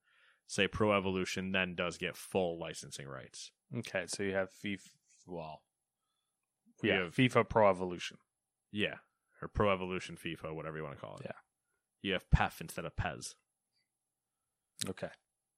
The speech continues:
Speaker 2: There you go.
Speaker 1: Does that swing it? That swings quite a bit because pes is already spir-, spir-,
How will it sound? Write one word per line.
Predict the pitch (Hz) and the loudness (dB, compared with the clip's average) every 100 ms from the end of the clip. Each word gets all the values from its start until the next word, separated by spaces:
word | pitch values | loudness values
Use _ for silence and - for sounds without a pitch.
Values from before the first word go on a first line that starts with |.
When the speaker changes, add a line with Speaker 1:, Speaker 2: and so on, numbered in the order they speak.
| _ _ _ _ _ _ - | _ _ _ _ _ _ -14
Speaker 2:
There | 95 | -10
you | 92 | -6
go. | 85 76 _ _ _ _ _ _ _ _ _ _ _ _ - | -6 -8 _ _ _ _ _ _ _ _ _ _ _ _ 2
Speaker 1:
Does | 98 82 | 4 4
that | 92 95 - | 4 4 4
swing | - - 98 107 | -2 0 0 2
it? | 120 - - _ _ _ - | 0 -2 -20 _ _ _ 2
That | 110 - | 4 4
swings | - 131 131 117 | 2 4 2 0
quite | - 113 101 | 2 4 4
a | |
bit | 80 - 107 95 90 | 0 2 4 4 -2
because | 95 92 87 - - _ _ - | -4 -2 -4 -4 -10 _ _ -2
pes | 98 92 | 0 0
is | 92 | -2
already | 90 85 80 | -2 -2 -4
spir-, | - - _ - 98 85 78 65 50 - | -6 -8 _ -2 0 0 -4 -8 -14 -10
spir-, | - - 104 101 | -8 4 6 6